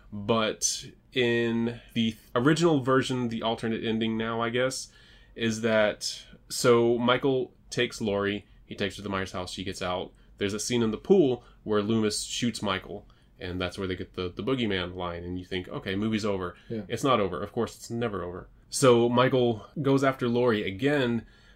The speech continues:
Speaker 1: In the director's cut, this goes on for a, a long time. It's pro-
Speaker 2: Mm.
Speaker 1: it feels like another, like, ten minutes or more.
Speaker 2: Yeah, I, I don't remember it going that long
Speaker 1: Yeah.
Speaker 2: originally.
Speaker 1: But in this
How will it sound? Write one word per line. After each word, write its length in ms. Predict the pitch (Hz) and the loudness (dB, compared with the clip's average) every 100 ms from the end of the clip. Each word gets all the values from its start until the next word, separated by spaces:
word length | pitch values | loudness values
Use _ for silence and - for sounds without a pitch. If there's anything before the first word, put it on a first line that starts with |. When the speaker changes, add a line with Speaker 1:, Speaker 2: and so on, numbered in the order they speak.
| _ - | _ -2
Speaker 1:
In 360 | 123 127 127 117 | 2 2 2 2
the 160 | 120 | 2
director's 420 | 117 131 - 151 - | 2 2 2 0 0
cut, 220 | 131 123 | -2 -2
this 120 | 120 | 0
goes 200 | 135 117 | 0 2
on 240 | 117 120 | 2 0
for 180 | - 104 | -2 -4
a, 140 | 101 87 - - | -4 -6 -14 -8
a 80 | 117 | -6
long 360 | 104 104 101 90 | -2 -2 -2 -2
time. 340 | 120 107 90 | -4 -2 -2
It's 100 | - | -4
pro- 140 | 127 | -6
Speaker 2:
Mm. 120 | 113 123 | -4 -4
Speaker 1:
it 60 | |
feels 220 | - 143 | -2 -2
like 100 | 107 | 0
another, 200 | 101 95 | -2 -4
like, 180 | 92 92 | -4 -6
ten 180 | - 95 | -6 -2
minutes 260 | 101 104 92 | -2 -4 -6
or 60 | |
more. 240 | 87 90 143 | -8 -4 2
Speaker 2:
Yeah, 260 | 156 143 | 4 4
I, 360 | 135 143 147 147 | 0 2 2 2
I 20 | |
don't 160 | 156 151 | 2 0
remember 220 | 143 120 | 0 0
it 40 | |
going 280 | 123 131 127 | 2 2 2
that 160 | 117 120 | -2 -2
long 180 | 117 98 | 0 0
Speaker 1:
Yeah. 200 | 90 107 | 0 0
Speaker 2:
originally. 500 | 110 107 110 110 107 - _ 110 | -2 -6 -10 -10 -12 -20 _ 0
Speaker 1:
But 340 | 113 110 - | 2 2 0
in 600 | 123 120 120 117 113 120 | 2 4 4 2 0 0
this 220 | 127 151 | 0 0